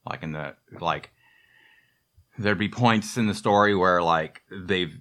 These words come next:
zombified the entire, their entire universe, and there's, like, heroes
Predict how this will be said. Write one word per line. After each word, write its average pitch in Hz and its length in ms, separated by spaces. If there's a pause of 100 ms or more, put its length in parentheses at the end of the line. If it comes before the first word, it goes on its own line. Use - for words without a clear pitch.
zombified 90 580
the 90 80
entire, 87 840
their 90 140
entire 85 340
universe, 82 720 (420)
and 85 120
there's, 80 300
like, 76 260
heroes 85 580